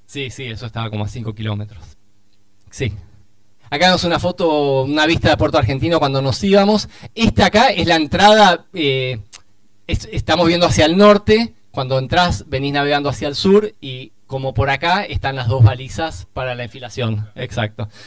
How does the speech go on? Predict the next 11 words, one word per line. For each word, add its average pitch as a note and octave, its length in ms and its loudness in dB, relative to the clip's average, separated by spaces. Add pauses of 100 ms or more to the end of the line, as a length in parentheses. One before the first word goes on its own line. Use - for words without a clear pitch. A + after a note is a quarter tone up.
Pero C#3+ 160 -2
bueno, D3+ 220 -2
ese F#3+ 240 -2
es - 100 -4
el E3 120 0
ancho F3+ 340 0
de C#3+ 120 0
lo, B2 300 -2
de B2+ 320 -10
la B2 60 -6
entrada. A#2 560 -8